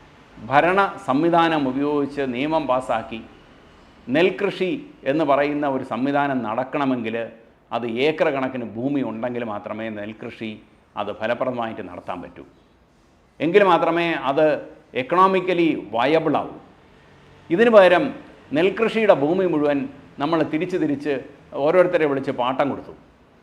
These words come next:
അവനെല്ലാം അത് വിറ്റു തുലച്ചു. ഇത് തന്നെയാണ് തെങ്ങ് കൃഷിക്ക് സംഭവിച്ചത്. തെങ്ങ് കൃഷിക്കും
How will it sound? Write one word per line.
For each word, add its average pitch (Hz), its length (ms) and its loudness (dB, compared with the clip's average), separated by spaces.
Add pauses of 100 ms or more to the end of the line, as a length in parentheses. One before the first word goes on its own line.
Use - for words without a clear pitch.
(200)
അവനെല്ലാം 151 500 2
അത് 131 180 -2
വിറ്റു 117 260 -6
തുലച്ചു. 104 320 -8 (680)
ഇത് 208 100 6 (100)
തന്നെയാണ് 202 320 4 (100)
തെങ്ങ് 208 260 2
കൃഷിക്ക് 180 380 -2
സംഭവിച്ചത്. 135 460 -2 (120)
തെങ്ങ് 160 240 -2
കൃഷിക്കും 147 380 -4